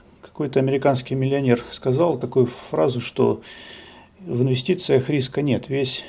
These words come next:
риск в инвесторе. Нужно понимать, что вы делаете.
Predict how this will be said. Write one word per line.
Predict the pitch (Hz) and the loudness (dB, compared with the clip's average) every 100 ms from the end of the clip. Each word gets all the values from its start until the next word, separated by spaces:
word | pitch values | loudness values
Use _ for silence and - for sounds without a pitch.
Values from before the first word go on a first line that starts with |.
| - | -2
риск | 135 135 - - - - | 0 0 -2 -12 -18 -14
в | 139 | 0
инвесторе. | 131 131 107 - 123 107 - - - - - - | 2 4 0 -2 -4 -6 -10 -20 -18 -18 -20 -6
Нужно | 147 143 131 | -4 0 -2
понимать, | 127 135 143 139 127 - - | 0 -2 2 0 0 -6 -8
что | - - 151 | -6 -2 2
вы | 127 120 | 4 4
делаете. | 123 175 147 113 - 120 | 2 2 2 0 -2 -10